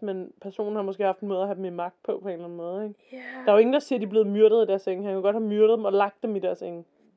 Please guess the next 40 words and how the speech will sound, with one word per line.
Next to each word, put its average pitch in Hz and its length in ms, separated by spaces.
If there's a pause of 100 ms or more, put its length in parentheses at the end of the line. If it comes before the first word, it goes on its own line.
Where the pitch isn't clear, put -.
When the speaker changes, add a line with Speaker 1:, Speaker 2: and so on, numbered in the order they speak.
(1080)
Speaker 2:
Ja. 254 360 (240)
Speaker 1:
Selvom 214 340
at 190 160
selvfølgelig 208 400
øksemorderens 190 920
Speaker 2:
Men - 80
der 247 40
er 247 40
bare 240 180
ikke, 214 140
der 262 80
var 247 120
Speaker 1:
Hmm. 226 60
Speaker 2:
bare 233 140
ikke 247 120 (100)
blod 285 440
eller 233 180
sådan 240 200
nogen, 262 720 (400)
du 254 60
ved, 214 240 (520)
mærker 220 520
i 233 120
huset, 240 500
eller 208 140
sådan 214 160
spor 240 560
på, 233 200
at 208 140 (200)
der 226 60
er 208 60
gjort 220 340
noget 220 220
nogen 247 240
andre 202 200
steder 208 220
end 202 140
i 180 40
sengene. 208 440
Speaker 1:
Hmm. 180 200